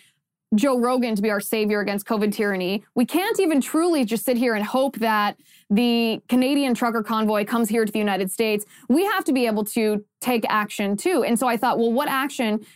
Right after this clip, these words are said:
can we take? What action can we take to hold the corrupt apparatus here in the United States accountable in a way that would actually be effective? I can sit here and talk all day long. You and I can go out to the voting booth. We can go to the polling place. We can cast our votes.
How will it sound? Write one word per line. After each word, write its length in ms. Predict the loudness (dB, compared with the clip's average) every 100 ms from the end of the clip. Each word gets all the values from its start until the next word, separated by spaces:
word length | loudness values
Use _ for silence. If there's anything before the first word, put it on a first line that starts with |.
| -2
can 160 | 0
we 100 | 2
take? 340 | 0 0 0 0
What 260 | 0 2 0
action 360 | -2 -2 -2
can 120 | 0
we 100 | 0
take 220 | 0 -2 -2
to 80 |
hold 340 | -2 0 2 0
the 60 |
corrupt 380 | -2 -2 -2 0
apparatus 760 | -2 -2 -2 0 0 -2 -4 -8 -20 -2
here 180 | 0 2
in 60 |
the 60 | 2
United 260 | 0 0 -2
States 180 | -2
accountable 420 | -2 -2 0 0 0
in 100 | 0
a 40 |
way 140 | 0
that 100 | 0
would 120 | 0 -2
actually 260 | -2 0
be 140 | 0 0
effective? 500 | -2 -4 -4 -6 -2
I 120 | 0
can 160 | 0 0
sit 180 | 0
here 180 | 0 0
and 120 | 0
talk 340 | 0 0 0 -4 _ _
all 160 | 0 2
day 160 | 0
long. 420 | 0 0 -2 -4 -8 0
You 160 | 2 2
and 80 |
I 100 | 0
can 140 | 0 0
go 160 | 2
out 300 | 0 0 -2
to 340 | -2 0 2 2
the 100 | 2
voting 640 | 2 2 2 0 -2 0 0
booth. 360 | 2 0 0
We 120 | 0
can 120 | 2 0
go 120 | 0
to 60 |
the 80 | -2
polling 300 | -2 -2 0
place. 240 | 0 0 0
We 80 |
can 100 | -2
cast 280 | -2 -2 0
our 120 | -2
votes. 400 | 0 0 0 -4